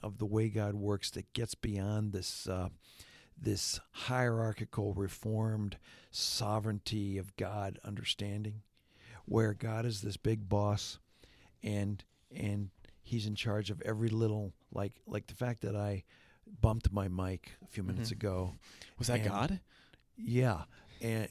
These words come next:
Speaker 1: and, okay, that's an overstatement, and, and my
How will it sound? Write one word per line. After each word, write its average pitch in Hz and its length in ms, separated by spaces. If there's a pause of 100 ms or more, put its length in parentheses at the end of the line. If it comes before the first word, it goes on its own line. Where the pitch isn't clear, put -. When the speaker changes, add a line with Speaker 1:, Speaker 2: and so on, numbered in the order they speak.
Speaker 1:
and, 113 120 (640)
okay, 113 280
that's 123 280
an 123 80
overstatement, 104 720
and, 98 280
and 104 260 (100)
my 110 220